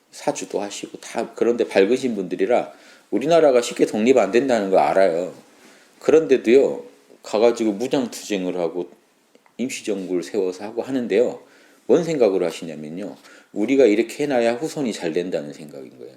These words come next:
독립하겠다는 의지를 계속 드러내지 않-, 않는 나라는 영원히 독립할 수 없을 수도 있다는 거예요.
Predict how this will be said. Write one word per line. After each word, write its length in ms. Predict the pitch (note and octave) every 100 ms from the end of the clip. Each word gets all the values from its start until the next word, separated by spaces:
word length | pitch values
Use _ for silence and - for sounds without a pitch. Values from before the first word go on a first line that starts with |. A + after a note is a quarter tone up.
| _ _ _ _ _ _ _ _ _
독립하겠다는 800 | - A2 C3+ C#3+ A#2+ A2+ A#2 G#2+
의지를 380 | A2 A#2 A2+ A2
계속 300 | - D3+ C#3
드러내지 520 | - G#2 A2+ G#2 -
않-, 220 | D#2+ D2+ D2+
않는 340 | - D2+ F#2 G2+
나라는 580 | D2+ D2+ D#2+ G2+ D2 - _ G2+
영원히 280 | C3+ A2+
독립할 500 | - F2 F2 F#2+ F2
수 200 | - - F2
없을 220 | A#2+ G#2+
수도 200 | - -
있다는 300 | - F2 D#2
거예요. 140 | -